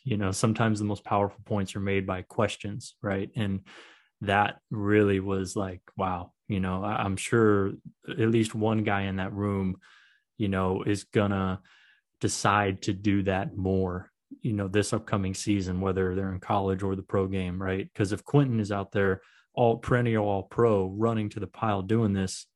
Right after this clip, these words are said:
hey man, anybody, e-, e-, everybody can play with that level of effort if he's doing it, right? So that was a great illustration, I thought. So, um, and man, Willie Anderson. So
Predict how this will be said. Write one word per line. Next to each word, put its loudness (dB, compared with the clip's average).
hey -2
man, -2
anybody, 0
e-, -6
e-, 0
everybody 0
can -4
play -2
with -4
that -6
level -4
of -8
effort -6
if -12
he's -2
doing -6
it, -10
right? -4
So 0
that 4
was 2
a -4
great 0
illustration, -6
I -8
thought. -6
So, -2
um, -2
and 0
man, 0
Willie 4
Anderson. -2
So 2